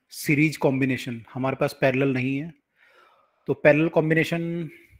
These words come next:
थोड़ा complex हो जाता है, तो आपके syllabus में भी नहीं है। जो लोग advance में question करेंगे तो थोड़ा बहुत वहाँ discuss कर लेंगे, यहाँ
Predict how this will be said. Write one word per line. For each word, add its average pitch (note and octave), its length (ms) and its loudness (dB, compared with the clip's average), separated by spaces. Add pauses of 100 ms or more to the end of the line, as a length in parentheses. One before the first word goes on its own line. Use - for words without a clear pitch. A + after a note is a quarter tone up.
(360)
थोड़ा D3 120 8
complex D3+ 400 2
हो D3 40 2
जाता C#3 200 0
है, E3 100 -4 (560)
तो E3+ 140 -14
आपके C#3 240 0
syllabus C3+ 320 -2
में D3 80 -2
भी D3+ 60 0
नहीं D3 220 0
है। D#3+ 120 -8 (560)
जो C3+ 120 0
लोग C#3 260 2
advance C3+ 460 0
में D3 100 -4
question C#3+ 260 -2
करेंगे C#3 280 -2
तो - 180 -16
थोड़ा C3+ 100 0
बहुत C3 140 -2
वहाँ C3 100 -2
discuss B2+ 240 -6
कर B2+ 120 -6
लेंगे, C3+ 260 -10 (720)
यहाँ B2 160 -4